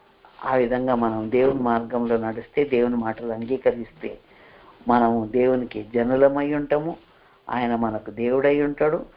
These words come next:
మనకు క్షేమం కలిగిస్తాడు, మన మార్గాల్లో దేవుడు మనల్ని వర్ధిల్ల చేస్తాడు. కనుక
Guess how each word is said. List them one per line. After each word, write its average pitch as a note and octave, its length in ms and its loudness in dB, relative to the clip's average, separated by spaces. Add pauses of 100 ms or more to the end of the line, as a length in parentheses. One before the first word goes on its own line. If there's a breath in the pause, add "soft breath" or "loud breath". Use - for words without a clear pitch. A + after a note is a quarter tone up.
(320 soft breath)
మనకు A#2 340 -2
క్షేమం D3+ 540 2
కలిగిస్తాడు, D#3+ 680 0 (1120)
మన B2+ 180 0
మార్గాల్లో A#2+ 800 0
దేవుడు A#2+ 400 -4
మనల్ని G#2+ 640 -8
వర్ధిల్ల A#2 400 -6
చేస్తాడు. - 720 -18
కనుక B2 260 -6